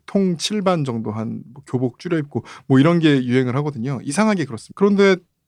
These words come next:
이거 비슷한 거죠. 굉장히 과장된 어떤 문화. 과장되고 수염을 굉장히 막 현실적으로 있을 수 없는 식으로 하는 게 약간 낭만주의의 영향이었던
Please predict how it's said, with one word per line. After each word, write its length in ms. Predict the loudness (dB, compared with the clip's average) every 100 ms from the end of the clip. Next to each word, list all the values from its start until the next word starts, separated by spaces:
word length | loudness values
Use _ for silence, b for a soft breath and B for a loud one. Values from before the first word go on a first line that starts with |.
| -4
이거 280 | 0 2 2
비슷한 380 | -2 -4 -2
거죠. 300 | -2 -4 -6 -10 -4
굉장히 400 | 2 4 4 2
과장된 640 | 0 0 2 2 2 0
어떤 240 | 0 -2 -2
문화. 340 | -2 -6 -10 _ _
과장되고 800 | -6 -2 0 0 0 -2 -2 -6
수염을 400 | -2 0 0 -2
굉장히 400 | -4 -4 -2 -2
막 180 | -4 -6 _
현실적으로 520 | -2 0 0 0 -2
있을 220 | -2 -2 -2
수 140 | -2
없는 200 | 0 -2
식으로 300 | -4 -4 -4
하는 160 | -2 -4
게 60 | -6
약간 200 | -4 -2
낭만주의의 640 | 0 0 0 -2 -2 -2
영향이었던 460 | -2 -2 -4 -6